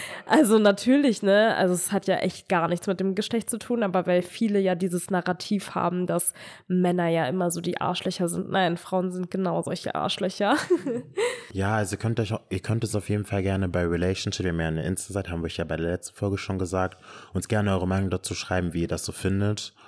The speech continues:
Speaker 2: Und ja, wir würden uns auf jeden Fall mal freuen, uns mit euch austauschen zu können.
Speaker 1: Ja, Leute, folgen, folgen, folgen. Und wenn euch dieser Podcast gefällt,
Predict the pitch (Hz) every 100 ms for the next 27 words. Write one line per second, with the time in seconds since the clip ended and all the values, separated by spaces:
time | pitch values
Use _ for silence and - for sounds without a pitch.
0 | - - - 87 85 85 - 107 107 82
1 | 87 85 85 90 82 85 82 - - 90
2 | 87 - - 90 - 85 - 107 - 87
3 | 80 82 - - 82 80 80 - - 226
4 | 208 185 208 214 214 - 190 185 - 208
5 | 226 233 247 226 - 190 202 202 - 185
6 | 190 180 175 - 185 196 202 196 - 214
7 | 214 233 226 - 202 202 208 196 - 175
8 | - 180 190 214